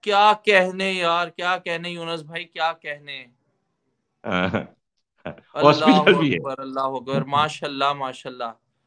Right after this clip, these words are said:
Speaker 1: ये तो
Speaker 2: हाँ।
Speaker 1: आप, मुझे तो लग रहा है आप जन्नत में रह रहे हैं।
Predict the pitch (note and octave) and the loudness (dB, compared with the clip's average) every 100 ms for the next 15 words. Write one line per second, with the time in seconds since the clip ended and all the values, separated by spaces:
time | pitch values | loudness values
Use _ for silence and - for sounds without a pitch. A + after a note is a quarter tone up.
0 | _ _ D3 F3+ G#3+ G3+ G#3 G3 G#3+ F#3+ | _ _ -10 -4 2 6 6 4 -2 -4
1 | D#3+ D#3+ E3 E3+ A3+ A#3 G#3 G3+ A3+ A3 | -8 -12 -4 -2 0 0 -2 2 2 2
2 | F#3+ F#3+ A#3 A3 A#3 G3+ E3 D#3 C3+ | -2 -6 -8 -8 -6 -4 -6 -8 -14